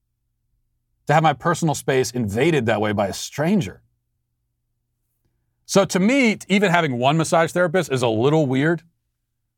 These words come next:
That's where I'm coming from. Um, but yes, to have forty different ones, as Deshaun Watson apparently did, yeah, that tells you something's off. Uh,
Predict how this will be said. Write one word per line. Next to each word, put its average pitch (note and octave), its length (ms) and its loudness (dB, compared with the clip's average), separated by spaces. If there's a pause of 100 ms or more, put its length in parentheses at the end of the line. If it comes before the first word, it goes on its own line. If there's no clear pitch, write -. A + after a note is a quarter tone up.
(520)
That's C3+ 220 0
where C#3+ 100 2
I'm C#3 140 0
coming D#3 240 0
from. E3 400 -2 (840)
Um, B2 240 2
but C3 180 -2
yes, C3+ 220 2
to C#3 80 0
have C3+ 100 -2
forty F3+ 400 0
different B2+ 300 -2
ones, F#2+ 260 -4
as G#2+ 380 0
Deshaun A2+ 460 -2
Watson G2+ 420 -2
apparently F#2+ 360 -4
did, F2 260 -4 (760)
yeah, G2 160 -2
that C3 180 -2
tells A#2+ 160 0
you G#2 60 -4
something's F#2 300 -6
off. E2 180 -6 (920)
Uh, C#3 200 4